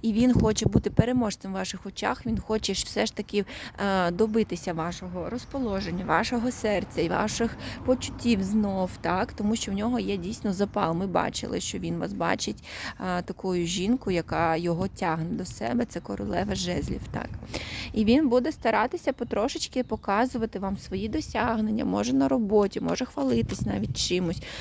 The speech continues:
може щось таке цікаве, що ви давно хотіли, але будете навіть не очікувати отримати. І він буде потрошки, потрошки проявлятися в вашу сторону, навіть ви будете здивовані, так, як ви будете реагувати.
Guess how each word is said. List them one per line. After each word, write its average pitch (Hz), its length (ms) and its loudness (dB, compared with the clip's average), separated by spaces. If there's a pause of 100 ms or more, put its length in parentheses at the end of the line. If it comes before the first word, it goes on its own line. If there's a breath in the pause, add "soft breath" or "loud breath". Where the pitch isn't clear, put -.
(260 loud breath)
може 240 320 6
щось 247 300 4
таке 240 460 2
цікаве, 208 580 2
що - 220 2
ви 226 160 6
давно 220 440 4
хотіли, 233 680 2
але 208 220 4
будете 220 400 2
навіть 202 300 0
не 214 100 2
очікувати 220 680 0
отримати. 202 680 0 (360 loud breath)
І 254 100 4
він 339 220 6
буде 269 260 6
потрошки, 226 540 2
потрошки - 440 0
проявлятися 240 960 4
в 208 60 -2
вашу 202 520 2 (300 loud breath)
сторону, 262 800 6 (240 loud breath)
навіть 233 380 2
ви 233 220 4
будете 220 400 2
здивовані, 190 840 4
так, 240 380 0
як 220 140 0
ви 247 80 -2
будете 233 380 -2
реагувати. 214 680 -2